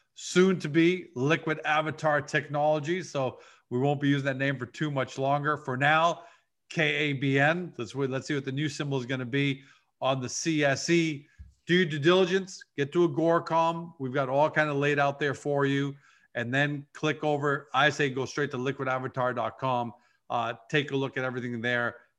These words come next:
Make sure you've done your due diligence. I've tried to pound home the fact that self-sovereign identity is gonna be big in our future. Whether Cabin and Liquid Avatar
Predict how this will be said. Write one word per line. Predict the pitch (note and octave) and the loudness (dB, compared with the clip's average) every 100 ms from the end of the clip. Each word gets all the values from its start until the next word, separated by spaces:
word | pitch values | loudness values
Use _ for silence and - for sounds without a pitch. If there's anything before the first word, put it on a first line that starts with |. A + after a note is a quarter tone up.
| _ | _
Make | A#2 C3 D3+ D3 | -6 0 2 2
sure | E3+ | 0
you've | D3+ | 0
done | D#3 D#3 | 2 0
your | D3 | 0
due | C#3 | -2
diligence. | C3 D3 D3 B2+ D3 C#3 - _ _ _ - | -2 0 0 -2 -4 -6 -12 _ _ _ -2
I've | C#3 C#3+ | -2 0
tried | D3 C#3+ | 0 0
to | C#3 | 0
pound | C#3 C#3 C3+ | -2 -2 -2
home | B2 C3 C3 | -4 -4 -6
the | A#2+ | -6
fact | - B2+ B2+ | -2 -2 -2
that | A2+ | -8
self-sovereign | - C3 B2 - B2+ B2 B2 | -4 -4 -2 -2 -2 -2 -4
identity | A#2+ A#2+ B2 B2 A#2+ B2 A#2 - _ _ - | -4 -4 -4 -4 -4 -4 -6 -14 _ _ -8
is | B2+ A2 | -8 -4
gonna | C3+ B2+ A#2 | -4 -2 -4
be | B2 C3 - _ _ A2+ G#2 - | -4 -6 -10 _ _ -20 -16 0
big | D3+ D#3+ D3 | 4 4 0
in | E3+ C#3 | -4 -4
our | C3 | -4
future. | - E3 - F3 F3+ - _ _ _ _ | -2 -4 0 -2 -2 -10 _ _ _ _
Whether | A#2 A#2 C3+ D3 D3+ C#3+ C#3+ - | -10 0 2 4 4 2 -2 -4
Cabin | D#3 D3+ D#3 D3+ | 2 4 4 0
and | D3 | -2
Liquid | D3+ D3 | -4 -2
Avatar | D3 C#3+ C#3+ C#3+ C#3 C#3 C3+ | -2 -2 -4 -2 0 -2 -4